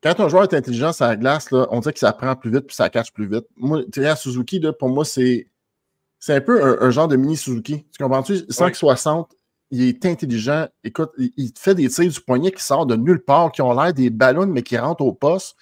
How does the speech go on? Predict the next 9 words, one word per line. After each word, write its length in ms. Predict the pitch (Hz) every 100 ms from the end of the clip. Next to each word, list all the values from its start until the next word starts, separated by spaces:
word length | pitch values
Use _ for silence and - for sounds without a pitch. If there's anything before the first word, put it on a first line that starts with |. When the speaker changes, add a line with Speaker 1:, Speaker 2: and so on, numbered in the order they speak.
| _ _ _ _ _
Speaker 1:
Ils 40 | -
sont 180 | 120 107
bien 180 | 151 190
placés. 640 | 160 120 - 147 180 - _ _ _
Euh, 140 | 117 113
il 120 | 131 -
fait 120 | 214
des 200 | 151 113
jeux. 460 | 98 165 196 185